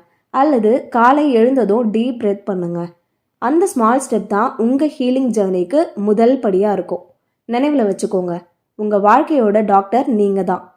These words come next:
உங்க மனசு காம் பண்ண முடியும்னா அது உங்களால மட்டும்தான் முடியும். உங்க பாடியை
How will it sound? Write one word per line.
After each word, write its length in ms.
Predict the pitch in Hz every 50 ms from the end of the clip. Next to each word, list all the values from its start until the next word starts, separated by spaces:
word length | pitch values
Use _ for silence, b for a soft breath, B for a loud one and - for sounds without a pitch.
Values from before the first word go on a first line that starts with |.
| _ _ _ _
உங்க 220 | - 220 220 220 208
மனசு 400 | 208 214 233 285 311 - 294 220
காம் 320 | - 220 214 226 254 269
பண்ண 260 | - 233 214 202 202
முடியும்னா 480 | 196 196 190 196 202 196 190 185 196 226 294
அது 320 | 320 247 202 202 214 214 190
உங்களால 380 | 190 202 196 196 196 208 233
மட்டும்தான் 520 | 233 220 226 220 - - 208 214 240 262 254
முடியும். 320 | 214 185 175 180 170 - -
உங்க 300 | 247 262 294 285 381 339
பாடியை 560 | 247 233 220 226 226 240 240 214 220 262